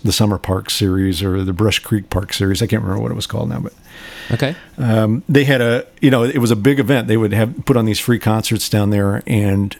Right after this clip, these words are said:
Speaker 1: fifteen, sixteen thousand people would show up on the weekends to see these things. I mean, they were big
Speaker 2: Wow.
Speaker 1: events. They weren't little,
Speaker 2: Sure.
Speaker 1: little events.
Speaker 2: So they needed
Speaker 1: So
Speaker 2: a lot of labor.
Speaker 1: Yeah, yeah. So I, I was all over it. I was like, "Yeah, I'm going. I, I wanna be a part of this." So, you know,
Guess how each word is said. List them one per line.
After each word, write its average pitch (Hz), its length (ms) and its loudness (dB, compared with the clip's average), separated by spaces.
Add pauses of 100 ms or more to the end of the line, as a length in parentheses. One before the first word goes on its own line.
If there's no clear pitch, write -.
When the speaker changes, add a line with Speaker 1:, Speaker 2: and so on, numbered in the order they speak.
Speaker 1:
fifteen, 123 380 0
sixteen 110 420 0
thousand 95 300 -2
people 147 240 0
would 90 120 -2
show 101 160 -2
up 90 120 -6
on 101 60 0
the 92 80 0
weekends 101 400 -2
to 98 100 -6
see - 160 0
these 127 180 -2
things. 107 220 -4
I 107 40 0
mean, 98 120 0
they 101 80 0
were 92 100 0
big 110 260 0
Speaker 2:
Wow. 92 60 0
Speaker 1:
events. 98 300 -2
They 95 60 -2
weren't 107 200 -2
little, 107 160 0
Speaker 2:
Sure. 117 160 0 (140)
Speaker 1:
little 123 240 0
events. 117 380 -4 (180)
Speaker 2:
So - 120 -2
they 110 120 2
needed 120 200 2
Speaker 1:
So 98 100 6
Speaker 2:
a 104 40 4
lot 101 100 -2
of 101 60 -2
labor. 104 340 -2 (380)
Speaker 1:
Yeah, 131 560 4
yeah. 117 320 2
So 120 200 2
I, 143 160 2
I 127 220 0
was 113 200 2
all 120 200 2
over 107 220 2
it. 98 60 0
I 107 60 2
was 104 160 -4
like, 98 160 2
"Yeah, 110 220 2
I'm 117 160 2
going. 104 320 2
I, 104 240 0
I 101 40 4
wanna 113 200 0
be 98 60 0
a 92 60 -2
part 101 180 0
of 90 60 -2
this." 104 260 0
So, 98 260 0
you 120 160 0
know, 95 180 0